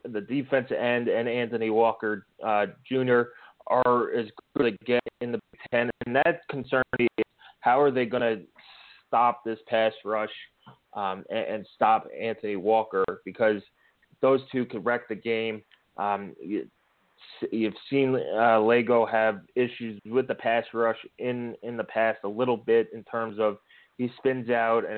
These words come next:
instead of throwing the ball away out of bounds, he'll take a sack or try and force a throw that turns into an interception. So, uh, to me, handling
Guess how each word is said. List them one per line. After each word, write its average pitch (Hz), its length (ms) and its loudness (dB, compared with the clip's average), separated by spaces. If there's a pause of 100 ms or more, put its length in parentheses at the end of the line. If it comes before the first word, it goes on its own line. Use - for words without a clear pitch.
(140)
instead 120 220 -2
of 113 120 -2
throwing 123 240 0
the 107 120 -6 (140)
ball 104 200 -2
away 110 420 2 (360)
out 117 140 2
of 104 120 -2
bounds, 113 380 2
he'll 107 80 -6
take 120 240 -4
a 113 60 -6 (120)
sack 113 340 4
or 98 280 -2 (360)
try 127 160 0
and 110 120 -6
force 127 320 2
a 113 60 -12
throw 120 260 0
that 107 200 -2
turns 113 220 -6
into 101 240 -10
an 92 60 -10
interception. 107 720 -2 (100)
So, 104 280 2 (340)
uh, 107 120 4
to - 140 -8
me, 127 160 4 (240)
handling 127 600 2